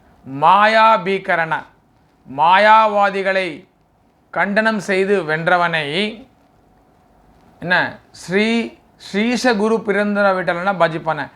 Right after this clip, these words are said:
என்னுடைய இஷ்ட தெய்வமான அந்த குரு புரந்தர விட்டலன் இருக்கிறான் இல்லையா, அவனையே எப்பொழுதும் பஜித்து கொண்டிருக்கின்ற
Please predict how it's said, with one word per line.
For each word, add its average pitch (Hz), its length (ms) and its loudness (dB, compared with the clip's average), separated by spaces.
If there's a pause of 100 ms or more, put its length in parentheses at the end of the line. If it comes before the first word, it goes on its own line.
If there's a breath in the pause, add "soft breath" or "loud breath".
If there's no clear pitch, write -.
(160)
என்னுடைய 180 500 -4
இஷ்ட 170 260 -6
தெய்வமான 180 680 -2 (180)
அந்த 156 120 -10
குரு 196 300 -4
புரந்தர 208 340 0
விட்டலன் 180 360 -4
இருக்கிறான் 160 400 -4
இல்லையா, 165 360 0 (200 loud breath)
அவனையே 196 580 -2
எப்பொழுதும் 190 500 -6
பஜித்து 170 300 -6
கொண்டிருக்கின்ற 165 760 -2